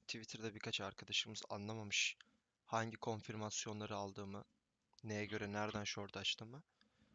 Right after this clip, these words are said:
Bu yüzden de kısa bir şekilde anlatıp videoyu bitireceğim. Umarım faydalı olur. Şimdi U S D T dominans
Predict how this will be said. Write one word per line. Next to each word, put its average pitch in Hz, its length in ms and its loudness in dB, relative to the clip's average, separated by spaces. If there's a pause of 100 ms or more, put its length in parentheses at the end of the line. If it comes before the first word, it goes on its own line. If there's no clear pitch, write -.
(140)
Bu 135 80 2
yüzden 117 240 2
de 117 60 -2
kısa - 280 6
bir 110 60 2
şekilde 104 400 2
anlatıp 113 560 -2
videoyu 110 260 -2
bitireceğim. 110 480 0 (920)
Umarım 113 380 0
faydalı 110 440 2
olur. 107 240 -4
Şimdi 135 480 0 (500)
U 120 200 0
S - 180 2
D 123 40 -8
T 127 140 -6
dominans 139 560 0